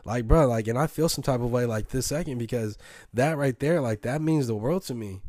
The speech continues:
You know what I mean? Like, and it's funny too, because I think I talked about this, like, earlier on in the, in the, uh, in the Buzzing with Anxiety, um, that I said that, um,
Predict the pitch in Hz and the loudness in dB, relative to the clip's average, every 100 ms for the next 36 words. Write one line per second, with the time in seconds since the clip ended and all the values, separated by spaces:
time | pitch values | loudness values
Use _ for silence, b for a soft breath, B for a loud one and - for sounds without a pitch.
0 | - 123 131 139 160 135 110 - B B | -4 -2 0 2 2 2 -2 -6 B B
1 | - 123 127 120 - 110 127 - - 147 | -4 2 2 0 -6 -4 -2 -2 -4 0
2 | 165 139 180 165 139 135 120 123 180 170 | 0 2 2 2 4 6 6 6 4 2
3 | - 139 127 127 120 123 120 117 107 B | -2 -2 0 0 2 2 2 0 -2 B
4 | B - - 143 180 160 131 120 110 113 | B -6 4 8 8 8 8 4 2 2
5 | 117 113 117 113 - 120 113 107 110 110 | 4 4 0 -2 -2 0 0 0 0 2
6 | 107 98 B B B 113 123 117 110 90 | 0 -2 B B B 0 2 0 -4 -4
7 | 107 113 101 120 117 120 117 107 110 107 | 0 2 2 2 4 2 2 0 0 0
8 | 110 120 127 127 B B B - 113 120 | 0 0 0 -4 B B B -8 0 2
9 | 113 104 80 110 120 117 95 110 - 123 | 2 -4 -4 2 2 2 0 -2 0 0
10 | 113 110 110 107 - 113 101 90 73 | 0 -2 -4 -6 -6 -6 -6 -10 -18